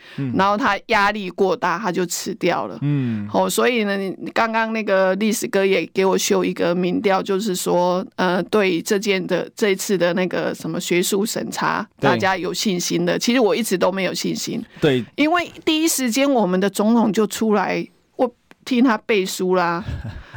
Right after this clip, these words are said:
Speaker 2: 一个总统都出来替他背书，一个行政院长出身，他都替他出来背书了。那你觉得，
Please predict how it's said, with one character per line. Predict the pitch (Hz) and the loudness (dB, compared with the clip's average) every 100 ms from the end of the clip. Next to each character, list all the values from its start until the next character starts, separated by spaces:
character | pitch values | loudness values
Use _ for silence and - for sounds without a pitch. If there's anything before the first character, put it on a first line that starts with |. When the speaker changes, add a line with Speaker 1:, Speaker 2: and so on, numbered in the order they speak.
| - | -4
Speaker 2:
一 | 370 | 0
个 | 370 | 2
总 | - 311 370 | 2 0 2
统 | 311 | 2
都 | 294 | 0
出 | 302 | 2
来 | 330 277 | 2 2
替 | 262 302 | 0 0
他 | 294 | 2
背 | 285 285 | 2 2
书， | 262 294 | 2 2
一 | |
个 | 285 | 2
行 | 277 240 | 0 2
政 | 262 | 2
院 | 277 277 | 2 2
长 | 226 196 | 0 -2
出 | 190 254 | 0 0
身， | 247 247 | 2 2
他 | 247 | 2
都 | 247 | 2
替 | 247 247 | 0 2
他 | 233 226 | 2 0
出 | - 240 | -2 0
来 | 214 | 0
背 | - 214 196 | 2 2 2
书 | - 196 | 0 2
了。 | 190 165 | 2 2
那 | 233 | 2
你 | 254 | 2
觉 | 208 196 | 2 2
得， | 220 190 | 2 0